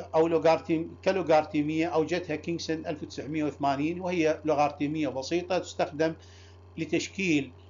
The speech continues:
آه، مجاميع الأجزاء والمكائن.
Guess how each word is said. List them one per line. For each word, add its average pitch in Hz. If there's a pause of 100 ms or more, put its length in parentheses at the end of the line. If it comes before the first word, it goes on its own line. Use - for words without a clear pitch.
(380)
آه، 139
مجاميع 151 (300)
الأجزاء 147 (260)
والمكائن. 151